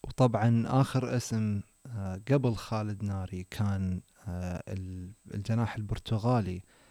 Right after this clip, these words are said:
آه، جيل دياز، لاعب شتوتغارت الألماني، واللي طلعت أخبار حتى من فابريزيو رومانو بكبره، الإعلامي المشهور والمتخصص في انتقالات اللاعبين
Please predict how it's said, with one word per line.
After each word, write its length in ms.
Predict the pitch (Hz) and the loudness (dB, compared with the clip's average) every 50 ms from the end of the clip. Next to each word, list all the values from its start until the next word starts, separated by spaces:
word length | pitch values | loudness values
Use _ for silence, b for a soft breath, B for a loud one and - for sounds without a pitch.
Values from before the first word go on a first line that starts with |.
| b b b b b b b _ _ _ - | b b b b b b b _ _ _ -6
آه، 240 | 95 95 92 90 87 87 95 | -4 -4 -2 -2 -4 -4 -2
جيل 260 | - 120 117 107 104 101 | 0 2 2 2 2 2
دياز، 540 | 107 113 110 95 87 92 110 - - - - - - _ - 107 | 2 2 2 4 2 0 -2 -4 -8 -12 -16 -18 -18 _ -8 -4
لاعب 300 | 98 101 92 92 98 - | -2 0 0 0 0 0
شتوتغارت 680 | - - - - 104 95 - - - 95 92 - 92 | 0 0 2 2 2 2 0 -2 -4 -4 -4 -4 -6
الألماني، 720 | 85 82 92 95 98 98 98 95 95 90 85 87 92 85 - | -4 -4 -2 -2 0 0 0 -2 -2 -4 -6 -8 -10 -10 -6
واللي 500 | - 110 113 110 110 110 113 113 113 107 - - - - b b b b b b b b b - 113 - | -2 -2 0 0 0 2 2 2 2 2 -2 -8 -20 -20 b b b b b b b b b -12 -8 -2
طلعت 340 | - 165 170 147 143 135 - | 0 4 4 4 4 4 2
أخبار 500 | 127 123 101 - 131 120 143 151 151 143 | 2 0 0 0 2 6 6 8 8 6
حتى 400 | 139 - 180 175 - - - 160 | 4 4 2 2 2 4 4 6
من 320 | 156 151 143 139 135 131 123 | 8 8 6 6 6 4 2
فابريزيو 720 | - - 131 127 123 131 143 147 147 135 131 135 135 131 | 4 4 4 6 6 8 8 8 8 8 6 6 6 6
رومانو 520 | 131 131 131 131 131 123 113 104 95 - - - - - | 6 6 6 6 6 4 4 2 0 -4 -8 -10 -10 -10
بكبره، 600 | 104 - - - - 113 95 98 - - 95 87 - | -10 -8 -6 -2 -2 -2 -2 -2 -10 -14 -14 -12 -10
الإعلامي 480 | 98 92 90 101 110 113 113 113 113 110 | -8 -6 -4 -2 -2 0 0 0 0 0
المشهور 560 | 107 104 104 101 - - - 120 113 113 110 | 0 0 0 -2 0 2 4 6 6 6 4
والمتخصص 1200 | 107 104 104 101 98 98 98 101 104 - - 107 - - 123 - - - 104 95 - - - - - | 4 2 0 -2 -2 -2 -2 -4 -2 -2 -2 -2 0 0 -2 -2 -2 -4 -4 -4 -4 -6 -6 -8 -10
في 160 | - - 110 | -8 -4 -2
انتقالات 640 | 101 98 95 - 101 - 101 98 95 95 95 - - | -2 -2 -2 -2 -4 -4 -2 -2 0 -2 -2 -4 -4
اللاعبين 640 | 98 98 95 90 92 98 98 - 95 92 95 117 | -4 -4 -4 -4 -4 -6 -6 -6 -6 -6 -6 -8